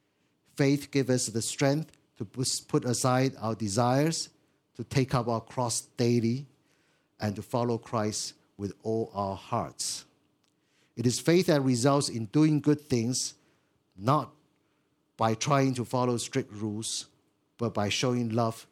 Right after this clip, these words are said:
through what we do. What is love? Love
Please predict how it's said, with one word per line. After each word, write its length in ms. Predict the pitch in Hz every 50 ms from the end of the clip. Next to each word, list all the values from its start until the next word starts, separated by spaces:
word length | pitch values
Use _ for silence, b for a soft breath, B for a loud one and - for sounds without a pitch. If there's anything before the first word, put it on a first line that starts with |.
| _ _ _ _ _ _ _ -
through 160 | - - 113
what 280 | 110 101 110 107 95 95
we 180 | 95 104 101 95 -
do. 200 | - 131 110 85 - _ _ _ _ _ _ _ _ _ _ _ _ _ _ _ _ _ _ _ _ _ _ _ _ _ _ _ _ _
What 180 | - 131 185 202
is 240 | 214 208 170 - 135
love? 360 | 147 180 180 135 98 - - - _ _ _ _ _ _ _ _ _ _ _ _ _ _ _ _ _ _ _ _ _ _ _ _ _ -
Love 400 | - 110 131 156 170 196 185 -